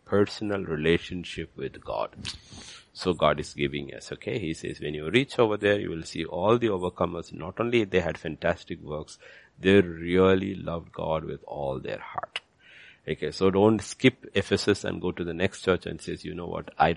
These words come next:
I can't love God that way, so I will try the second church." <laughs> It doesn't work like that, okay? So God is act-, you have to look at the full picture. You have to look at the full picture. So here you know where they are weak,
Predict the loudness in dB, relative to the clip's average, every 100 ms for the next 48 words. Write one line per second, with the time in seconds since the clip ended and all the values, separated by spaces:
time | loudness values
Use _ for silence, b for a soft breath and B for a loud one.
0 | 2 0 2 0 0 -2 -2 -4 -4 -4
1 | -6 -6 -10 -8 -6 -2 -2 -2 0 0
2 | -2 -8 -10 -8 -4 -2 0 0 -2 -2
3 | 2 0 0 -4 -4 -8 B B B B
4 | B B 4 8 12 12 12 12 12 12
5 | 8 2 -4 -10 -12 -12 -6 -6 -6 -4
6 | 6 10 10 10 6 8 8 8 8 6
7 | 6 6 8 8 6 0 -2 -12 -12 b
8 | b b 4 4 0 0 0 -4 -6 2
9 | 4 4 -4 -12 -10 -12 B B B B
10 | 4 6 8 12 12 12 10 10 10 10
11 | 12 12 12 10 10 10 8 2 2 -4